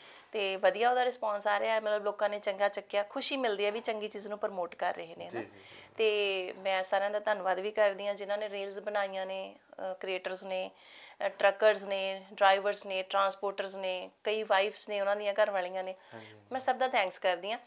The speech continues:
Speaker 1: ਤੇ ਨਾਲ, ਅਹ, ਰਿਕੁਐਸਟ ਵੀ ਕਰਦੀ ਹਾਂ ਵੀ ਹੋਰ ਵੀ ਬਣਾਓ, ਹੋਰ ਵੀ ਪ੍ਰਮੋਟ ਕਰੋ। ਚੰਗਾ ਗੀਤ ਹੈ ਇੱਕ, ਨੋਕ
Speaker 2: ਹਾਂਜੀ,
Speaker 1: ਝੋਕ ਹੈਗੀ ਆ ਹਸਬੈਂਡ
Speaker 2: ਬਿਲਕੁਲ,
Speaker 1: ਵਾਈਫ ਦੀ, ਹਨਾ?
Speaker 2: ਬਿਲਕੁਲ ਜੀ। ਸਹੀ ਹੈ। ਤੇ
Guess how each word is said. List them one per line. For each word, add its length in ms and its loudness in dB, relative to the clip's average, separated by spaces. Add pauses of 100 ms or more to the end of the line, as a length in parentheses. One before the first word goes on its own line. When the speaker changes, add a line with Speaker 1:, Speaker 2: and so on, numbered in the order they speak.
(300)
Speaker 1:
ਤੇ 80 2
ਨਾਲ, 320 8
ਅਹ, 440 6
ਰਿਕੁਐਸਟ 400 6
ਵੀ 100 0
ਕਰਦੀ 280 6
ਹਾਂ 80 0
ਵੀ 100 -2
ਹੋਰ 300 0
ਵੀ 120 -6
ਬਣਾਓ, 300 4
ਹੋਰ 220 0
ਵੀ 80 -4
ਪ੍ਰਮੋਟ 360 -8
ਕਰੋ। 200 -4
ਚੰਗਾ 360 6
ਗੀਤ 280 -2
ਹੈ 60 6
ਇੱਕ, 200 -4
ਨੋਕ 340 -4
Speaker 2:
ਹਾਂਜੀ, 120 -6
Speaker 1:
ਝੋਕ 260 0
ਹੈਗੀ 220 -2
ਆ 80 4
ਹਸਬੈਂਡ 220 -4
Speaker 2:
ਬਿਲਕੁਲ, 180 -4
Speaker 1:
ਵਾਈਫ 100 -14
ਦੀ, 100 -14
ਹਨਾ? 140 -4
Speaker 2:
ਬਿਲਕੁਲ 100 -8
ਜੀ। 140 -20 (680)
ਸਹੀ 200 -18
ਹੈ। 100 -20 (500)
ਤੇ 320 -4